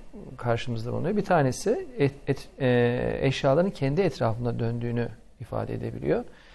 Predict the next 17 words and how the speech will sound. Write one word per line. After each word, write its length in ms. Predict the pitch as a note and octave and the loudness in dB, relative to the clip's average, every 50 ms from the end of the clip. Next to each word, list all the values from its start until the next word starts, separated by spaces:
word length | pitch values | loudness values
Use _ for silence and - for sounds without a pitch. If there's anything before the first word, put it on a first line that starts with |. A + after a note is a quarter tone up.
| - - - - - - E3+ | -20 -20 -20 -20 -12 -4 -4
E, 320 | E3+ E3 D#3 D3+ D3 - | -2 -2 0 0 -2 -2
ikinci 420 | - D#3 C3+ - D3+ D3+ E3+ G#3 | -2 -6 -4 0 0 0 0 0
türü 260 | - - G#3+ G3 F3 C3+ | -2 0 2 2 4 4
de, 200 | D3 A#3 - - - - - - - - - - - - - - - - | 4 2 2 -2 -10 -18 -20 -20 -20 -20 -20 -20 -20 -20 -20 -16 -4 2
e, 340 | C3+ B2+ B2+ B2 B2 A#2+ G#2+ G#2+ | 4 6 6 6 6 4 2 4
ayağının 340 | C3+ C3+ D3 D#3 E3+ F3+ | 4 6 6 6 6 6
altından 400 | F3 D#3+ D3+ D3 - - D#3 D3+ | 6 4 4 2 0 0 0 2
yerin 280 | D#3 D3+ C#3 C#3 D3+ D3+ | 2 4 4 2 2 2
kayması 500 | - C#3+ B2+ A#2+ A2+ A2 A2 - - C#3 | 2 2 2 2 2 -2 -4 -4 -2 -2
ya 80 | C3+ B2+ | 2 2
da 140 | B2+ C3 | 2 2
boşluğa 400 | C3+ C3 A#2+ - - C#3+ C3+ C3+ | 2 0 0 0 2 2 2 4
basarmış 520 | C3 B2 - - D3 C#3+ C#3 C#3 C3+ - - | 2 0 2 2 2 2 2 0 -2 -4 -2
gibi 220 | C3 B2 B2 B2 | -2 -2 0 2
bir 380 | C3 C#3 C3+ - - - - - - - | 2 0 0 -2 -6 -10 -12 -14 -2 0
his 280 | C#3+ C3 - F3 - - | 0 0 0 -4 -6 -6
ile 280 | - - A2+ A2+ - | -6 -4 -4 -4 -4